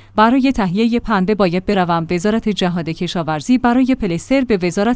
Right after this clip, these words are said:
نفت مراجعه کنیم و وزارتخانه‌های دیگر.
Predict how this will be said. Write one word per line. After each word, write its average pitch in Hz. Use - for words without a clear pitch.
نفت 185
مراجعه 160
کنیم 165
و 175
وزارتخانه‌های 175
دیگر. 294